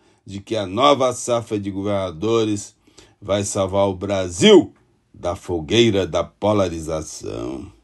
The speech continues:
Os poderosos e suas buscas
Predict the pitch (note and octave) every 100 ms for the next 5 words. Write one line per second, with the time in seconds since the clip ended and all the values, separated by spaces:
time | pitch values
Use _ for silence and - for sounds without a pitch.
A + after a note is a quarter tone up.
0 | _ _ _ - - - - B2 - F3+
1 | F3 E3 D#3 E3+ E3+ E3 D3+ B2 C3 A#2
2 | A#2 - A2+ G#2+ F2 D#2+ C3 B2 - -
3 | D2 - -